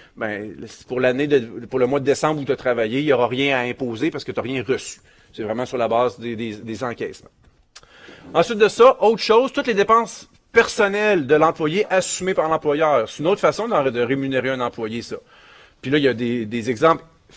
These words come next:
i-, sans limite, mais je pou-, je pourrais dire à un employé, toutes tes dépenses personnelles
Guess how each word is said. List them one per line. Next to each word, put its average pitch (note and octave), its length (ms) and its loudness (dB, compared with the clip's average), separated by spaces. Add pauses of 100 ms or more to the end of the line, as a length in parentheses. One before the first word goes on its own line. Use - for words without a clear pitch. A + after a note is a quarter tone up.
(160)
i-, F3+ 160 -6 (240)
sans - 280 2
limite, E3 520 0 (500)
mais C#3+ 300 2 (240)
je - 140 -16 (240)
pou-, F#3 160 -10 (120)
je - 140 -16
pourrais E3 300 4
dire G3+ 240 8
à F#3+ 80 8
un D#3+ 120 2
employé, D#3+ 680 2 (100)
toutes - 160 0
tes G3+ 140 4
dépenses F#3 340 4
personnelles D3 800 0